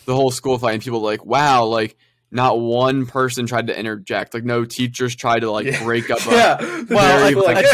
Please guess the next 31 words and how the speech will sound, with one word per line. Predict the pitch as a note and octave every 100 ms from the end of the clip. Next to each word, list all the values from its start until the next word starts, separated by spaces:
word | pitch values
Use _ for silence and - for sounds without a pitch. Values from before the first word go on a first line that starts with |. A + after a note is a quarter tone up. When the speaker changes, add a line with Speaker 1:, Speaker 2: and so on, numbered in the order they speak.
| -
Speaker 2:
it's | -
Speaker 3:
teacher, | A#3+
Speaker 2:
fine. | G#2 G#2 G#2 - -
Speaker 3:
a |
teacher | G#3 D4 D4 G#3+
did | C#3 F#3 F3+
try | - D3 B2
to, | - B2 A2 _ - _ -
and | F#3+ F3+
then | A3
he | A3
caught | - - G3 G3+ - -
a | E3 D#3+ D3+ C#3+ - _ _ -
left | C#3 C#3+ F#3 -
or | D3+
right | A#2 D3+ -
fist | - F3 -
to | E3
the | C#3+
face. | - C3 G2+ - - _ _ -
Speaker 1:
By | B2
Stingray, | B2 A#2+
Speaker 2:
Nice. | G2+ E2 A2+ A#2
Speaker 1:
probably, | - A#2 G#2 G2
right? | G#2+ A#2 - _ _
Speaker 3:
No, | D3 D3+ D3+ D3+
no, | D3 B2+ A#2+
no, | B2 A#2
by | C3
another | C3 D3+ C#3+
student. | - - D3+ G#2+ F2+